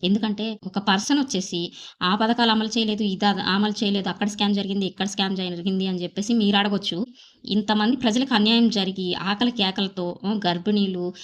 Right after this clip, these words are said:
పిల్ల తల్లులు, ముసలాళ్ళు, అసలు ఎంతో మంది నానా హింస మనకి చూపించింది తక్కువే. ఇంకా అక్కడ మనం చూడలేని ఎన్ని ఘోరాలు జరిగినాయో కదా. So, అలాంటి దాన్ని ప్రశ్నించడంలో తప్పేంటని నేను అడుగుతున్నా. నన్ను సమర్థించే వాళ్ళు ఎవరైనా ఉంటే కామెంట్ చేసి ఈ వీడియోని ముందుకు తీసుకెళ్ళండి,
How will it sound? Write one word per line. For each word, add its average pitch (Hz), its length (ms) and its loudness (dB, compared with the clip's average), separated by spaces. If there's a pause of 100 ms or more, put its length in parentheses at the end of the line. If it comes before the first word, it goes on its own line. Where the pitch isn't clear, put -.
(180)
పిల్ల 202 160 4
తల్లులు, 185 460 -2
ముసలాళ్ళు, 185 800 -2
అసలు 190 200 -4
ఎంతో 202 300 -2
మంది 233 300 4
నానా 180 300 -2
హింస 208 260 0
మనకి 190 280 -2
చూపించింది 240 560 -2
తక్కువే. 185 320 -4 (260)
ఇంకా 202 140 0
అక్కడ 196 180 -2
మనం 190 180 0
చూడలేని 196 540 0
ఎన్ని 190 200 0
ఘోరాలు 185 340 -2
జరిగినాయో 185 380 -4
కదా. 196 280 -6 (300)
So, 240 340 -2
అలాంటి 196 240 0
దాన్ని 208 240 0
ప్రశ్నించడంలో 208 600 -2
తప్పేంటని 233 500 0
నేను 185 160 -2
అడుగుతున్నా. 170 360 -6 (720)
నన్ను 233 140 6
సమర్థించే 214 520 0
వాళ్ళు 190 180 -2
ఎవరైనా 180 260 -4
ఉంటే 180 260 -4
కామెంట్ 190 400 -4
చేసి 185 300 -6 (440)
ఈ 180 80 2
వీడియోని 180 320 0
ముందుకు 190 240 0
తీసుకెళ్ళండి, 170 540 -6